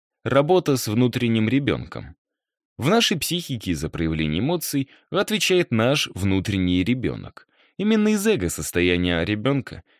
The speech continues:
мы играем, смеёмся, радуемся. Если доступ к чувствам у человека заблокирован, то и его внутренний ребёнок подавлен. В фазе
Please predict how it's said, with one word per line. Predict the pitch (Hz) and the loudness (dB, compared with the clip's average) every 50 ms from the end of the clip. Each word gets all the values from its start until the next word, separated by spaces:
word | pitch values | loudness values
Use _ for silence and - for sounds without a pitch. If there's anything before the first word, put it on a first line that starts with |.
| _ _ | _ _
мы | 143 160 175 175 | 2 4 4 4
играем, | 160 147 165 175 175 175 170 165 131 87 | 4 2 2 2 2 2 2 2 0 -2
смеёмся, | - - 78 71 69 76 98 117 123 117 - - 78 | -2 -4 -6 -4 -2 0 0 2 0 0 -2 -4 -4
радуемся. | - 87 98 110 98 87 87 82 80 78 - - - - - _ _ _ _ _ _ _ | -2 0 0 0 2 2 0 0 0 -4 -6 -10 -12 -14 -18 _ _ _ _ _ _ _
Если | - 160 185 190 175 - 170 165 | -4 -2 0 0 0 0 0 0
доступ | 160 151 139 127 92 82 - - - - - - | 0 2 2 2 2 2 0 -4 -8 -12 -12 -12
к | - | -8
чувствам | - - 92 90 85 - 95 85 87 | -4 -2 0 0 0 -2 -2 0 0
у | 87 | 0
человека | - - 82 82 82 80 82 80 - 87 | 0 0 0 0 0 0 -2 -4 -4 -6
заблокирован, | 78 82 90 80 90 90 90 - - 175 185 147 92 71 67 73 - - _ _ _ _ _ | -4 -4 -2 0 0 0 0 -2 -4 -4 -4 -2 -4 -4 -6 -8 -10 -14 _ _ _ _ _
то | _ 170 208 | _ 0 2
и | 233 | 2
его | 226 214 175 147 165 180 | 2 2 4 4 4 4
внутренний | 170 147 143 147 143 - 156 160 170 175 | 4 4 2 2 2 0 -2 -2 -2 0
ребёнок | 185 190 135 92 92 90 87 85 - - | 0 0 0 0 0 0 0 -2 -4 -2
подавлен. | - 82 80 76 78 76 73 71 64 62 107 - - _ _ _ _ _ _ | -4 -4 -2 0 -2 -2 -4 -4 -8 -12 -12 -14 -18 _ _ _ _ _ _
В | - | -16
фазе | - - - 135 175 196 156 98 82 - - | -12 -2 0 2 2 2 0 -2 -4 -6 -8